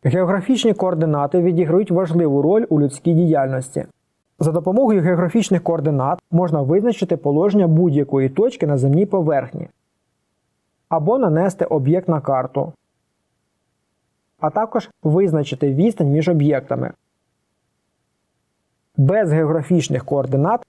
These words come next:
неможливо прокласти курс корабля чи літака. Сучасна техніка дає змогу використовувати найновіші способи визначення географічних координат з великою точністю.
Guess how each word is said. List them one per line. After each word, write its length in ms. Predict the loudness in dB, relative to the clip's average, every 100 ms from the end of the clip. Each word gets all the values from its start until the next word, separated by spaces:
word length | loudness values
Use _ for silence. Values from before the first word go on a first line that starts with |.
| _
неможливо 640 | -2 0 0 2 2 0
прокласти 540 | -2 -4 -2 -2 -2 -6
курс 340 | -2 -2 -2
корабля 500 | -2 -2 0 0 0 -6
чи 180 | -4 -2
літака. 520 | 0 -2 -4 -4 -6 -8 _ _ _ _ _ _ _ _ _ _ _ _ _ _ _ _
Сучасна 440 | -6 -2 -2 -2 -2
техніка 540 | -2 -2 -2 -2 0
дає 240 | 2 2
змогу 320 | 2 2 2 0
використовувати 840 | 0 0 -2 0 0 0 0 -2 0
найновіші 680 | 0 2 2 4 2 0
способи 580 | -4 0 0 0 0 0
визначення 640 | 0 0 2 0 0 0
географічних 680 | 2 0 0 0 -2 0 -2
координат 540 | -2 -2 -2 0 -2 -6 _ _
з 120 | 0
великою 500 | 2 2 0 2 0
точністю. 680 | 2 -2 -2 -4 -6 -4 -6